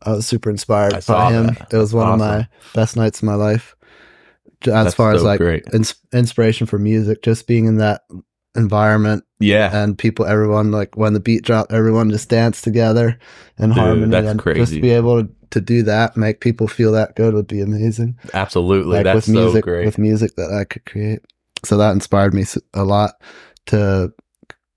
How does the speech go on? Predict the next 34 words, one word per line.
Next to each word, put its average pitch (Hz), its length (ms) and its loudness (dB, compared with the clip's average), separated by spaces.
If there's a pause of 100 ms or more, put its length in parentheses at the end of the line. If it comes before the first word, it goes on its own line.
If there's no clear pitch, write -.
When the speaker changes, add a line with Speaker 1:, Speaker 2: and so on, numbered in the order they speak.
Speaker 1:
keep - 280 -2
pursuing 104 480 -2
D 104 140 0
J 104 300 -2
ing 104 80 -4
and 95 220 -8
make, - 80 -12 (100)
but - 60 -4
Speaker 2:
Absolutely. 92 680 0
Speaker 1:
also 101 320 0
make 98 280 -4
my 101 120 -4
own 101 140 -4
music. 104 360 -6 (180)
So 101 220 -16 (340)
Speaker 2:
Dude, 85 200 0
that's, 82 340 -4
that's - 360 -6 (160)
very 87 280 0
inspiring. 87 480 0
It 87 80 2
always, 104 260 2
Speaker 1:
Yeah. 113 280 -16 (460)
Speaker 2:
it's 98 120 -6
always 104 240 0
good. 101 180 0
That's 98 160 -2
why 101 120 2
I - 20 2
like 95 180 0
going 95 220 0
to 92 100 -6
live 85 300 -2
shows. 92 440 -4